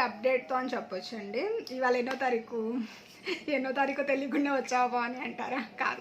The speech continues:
కాదు. ఇవాళ జూలై ఫస్ట్ తారీఖు అండి. జూలై నాలుగో తారీఖు నేను జపాన్ వెళ్తున్నానండి. మీ అందరికీ already నేను ఈ షీల్డ్ చూపించి చెప్పాను వన్ మంత్ క్రితం. గుర్తుందో లేదో, మీకు ఎంతమంది గుర్తుందో నాకు తెలియదు. నేను జపాన్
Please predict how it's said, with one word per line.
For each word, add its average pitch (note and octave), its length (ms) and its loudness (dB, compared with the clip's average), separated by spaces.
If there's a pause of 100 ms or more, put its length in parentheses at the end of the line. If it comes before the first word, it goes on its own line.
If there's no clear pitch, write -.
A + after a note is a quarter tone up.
కాదు. G3 180 -4 (420)
ఇవాళ C4 220 0
జూలై B3+ 280 4
ఫస్ట్ B3 220 0
తారీఖు A#3 280 0
అండి. A#3+ 220 -2 (200)
జూలై B3 240 4 (140)
నాలుగో B3 320 2 (100)
తారీఖు A3 380 2
నేను B3 220 -2
జపాన్ G3 320 -4
వెళ్తున్నానండి. G#3 580 -10 (160)
మీ A#3 160 -4
అందరికీ B3+ 280 -2 (120)
already A#3 340 0 (120)
నేను A3+ 180 0 (160)
ఈ - 20 -2 (140)
షీల్డ్ A#3+ 400 0
చూపించి A3+ 400 -6
చెప్పాను G3+ 400 -6
వన్ G#3 160 -6
మంత్ G#3+ 240 -4
క్రితం. G#3+ 220 -4 (100)
గుర్తుందో A3+ 420 -2
లేదో, G#3 240 -6
మీకు G#3+ 260 -6
ఎంతమంది A3+ 460 -4
గుర్తుందో A#3 360 -6
నాకు G3+ 200 -10
తెలియదు. G3 340 -4 (600)
నేను A#3 200 2
జపాన్ A#3+ 320 -2